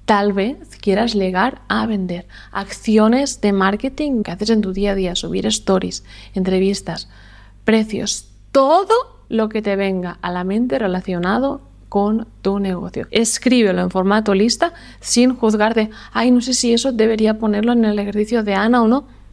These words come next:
Tú ponlo, si viene, escríbelo. Así que vamos allá. Pon pausa y me sigues escuchando una vez tengas esta lista.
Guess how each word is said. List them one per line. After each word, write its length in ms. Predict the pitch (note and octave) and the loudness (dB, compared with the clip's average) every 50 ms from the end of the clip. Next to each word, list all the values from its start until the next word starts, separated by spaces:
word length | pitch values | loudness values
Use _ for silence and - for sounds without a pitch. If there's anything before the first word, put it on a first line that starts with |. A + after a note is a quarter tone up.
| - - - - - - - - - - - - - | -20 -20 -20 -20 -20 -20 -20 -20 -20 -20 -20 0 2
Tú 180 | F4 F#4+ F#4+ | 2 2 4
ponlo, 380 | F#4 D4+ B3+ G#3+ F#3 F3+ D#3 F#3+ | 4 2 2 4 2 -2 -2 -2
si 160 | - - G#3+ | 2 2 2
viene, 240 | G#3 C4 D#4 F4 G4+ G4+ - | 4 4 2 2 0 0 0
escríbelo. 600 | - A#3 - - A3 A#3 F#3+ D#3+ D3 - - - - | -2 -4 -2 0 2 2 2 2 0 -2 -6 -10 -10
Así 260 | - F3+ - - G#3 G#3+ | -8 -6 -4 -4 -4 -4
que 240 | G#3+ A#3 C#4 - - - - - - - - - - - | -4 -6 -8 -8 -14 -20 -20 -20 -20 -20 -20 -20 -12 -6
vamos 340 | F#3 F#3 F#3 F#3+ F#3 F3+ - | -4 -2 -2 -2 -4 -4 -6
allá. 240 | E3 E3 E3+ E3+ - | -6 -8 -8 -6 0
Pon 240 | - B3+ C#4 C#4+ B3+ | 2 2 2 4 2
pausa 460 | C4 A#3+ B3+ C#4+ C#4 - F#4 F#4+ F#4+ - - - - - - | 2 2 0 0 -2 -4 -4 -6 -6 -14 -20 -20 -20 -18 -4
y 100 | - G3+ | -2 0
me 120 | G3 F#3+ F#3 | 0 0 -2
sigues 220 | - G3 F#3+ F#3 F#3 | 0 0 2 2 0
escuchando 480 | F#3 - - F#3 - F#3+ F#3+ G#3 A3 | 0 -2 -6 -6 -2 -2 0 2 2
una 140 | G#3 F#3+ E3 | 2 0 0
vez 120 | E3+ F#3 - | -2 -4 -6
tengas 320 | - G3 G3 G3+ G3+ - - | -8 -6 -6 -6 -8 -8 -8
esta 220 | F3+ F3 - E3 | -10 -8 -8 -10
lista. 340 | E3 F3 F3+ - - - - | -10 -10 -12 -12 -14 -16 -20